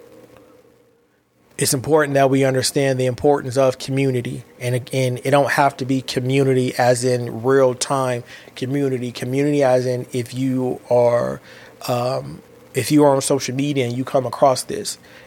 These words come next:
if you, um, if there's some type of group that is out there that I'm missing, let me know.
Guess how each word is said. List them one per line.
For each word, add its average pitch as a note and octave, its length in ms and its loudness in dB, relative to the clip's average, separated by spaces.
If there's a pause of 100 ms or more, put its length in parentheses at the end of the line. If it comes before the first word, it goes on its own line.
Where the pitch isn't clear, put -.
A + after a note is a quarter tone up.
if A2 160 -8
you, C3+ 300 4
um, B2 540 2 (280)
if C3 340 4
there's C#3+ 220 4
some C#3+ 160 0
type C#3 260 0
of A2 140 -4
group - 440 0
that B2+ 300 0
is C3 140 0
out C#3+ 240 2
there A#2+ 180 0
that A#2+ 140 0
I'm B2+ 200 0
missing, C3+ 380 -2
let C3 240 2
me C#3 120 0
know. C#3+ 260 2